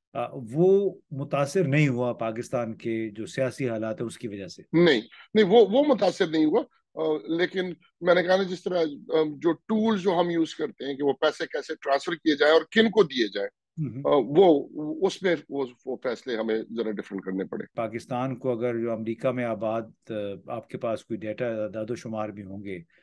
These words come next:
Speaker 1: कि वो लोग अगर कुछ फैसला कर लें, मिल मिला के mobilize हो जाए तमाम public opinion, potential क्या है, कितना पैसा खास तौर पे जो मुतासरीन है उनके लिए भेजा जा सकता है हर महीने या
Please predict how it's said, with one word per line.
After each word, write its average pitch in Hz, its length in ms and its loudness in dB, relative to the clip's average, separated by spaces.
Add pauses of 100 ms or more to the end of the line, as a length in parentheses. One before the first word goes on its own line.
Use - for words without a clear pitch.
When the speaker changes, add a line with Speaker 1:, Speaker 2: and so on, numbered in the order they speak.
(240)
Speaker 1:
कि 135 60 -8
वो 151 160 2
लोग 156 280 2
अगर 139 240 -4
कुछ 123 240 -6
फैसला 135 360 2
कर 131 180 -4
लें, 127 220 -4
मिल 127 380 -6
मिला 117 320 -2
के 117 180 -6
mobilize 110 580 -6
हो 113 100 -4
जाए 113 220 -6
तमाम 107 360 -10
public 101 400 -8
opinion, 104 400 -12 (460)
potential 180 480 0
क्या 147 180 0
है, 127 80 0
कितना 151 500 -2
पैसा 120 680 -4 (520)
खास 127 260 -4
तौर 127 140 0
पे 120 120 -8
जो 113 120 -4
मुतासरीन 113 600 -4
है 113 60 -6
उनके 110 300 -8
लिए 107 120 -6
भेजा 107 300 -8
जा 101 180 -8
सकता 98 320 -12
है 101 180 -6
हर 107 100 -6
महीने 117 520 -8
या 98 260 -8